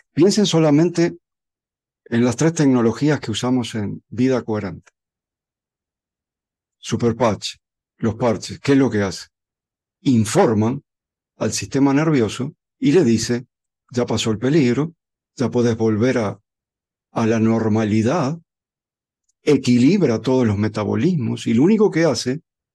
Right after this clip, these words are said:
es, mediante los receptores, mecanorreceptores que tenemos en la piel, mandar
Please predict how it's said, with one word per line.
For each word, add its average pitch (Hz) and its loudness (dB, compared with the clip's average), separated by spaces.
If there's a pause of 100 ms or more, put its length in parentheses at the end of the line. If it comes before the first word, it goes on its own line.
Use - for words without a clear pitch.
(720)
es, 127 0 (2000)
mediante 117 2
los 104 -2
receptores, 123 0
mecanorreceptores 120 0
que - -6
tenemos 127 -2
en 160 2
la 180 0
piel, 143 -2 (1080)
mandar 127 4